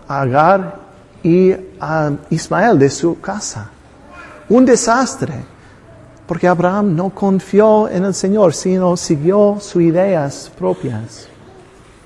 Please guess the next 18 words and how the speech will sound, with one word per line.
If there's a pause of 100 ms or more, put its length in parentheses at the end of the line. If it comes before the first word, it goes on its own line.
(1400)
Pero
en
el
tiempo
del
Señor, (760)
ellos
recibieron (500)
a
Isaac. (1300)
Y
quizá
por
medio
de
todas
esas
experiencias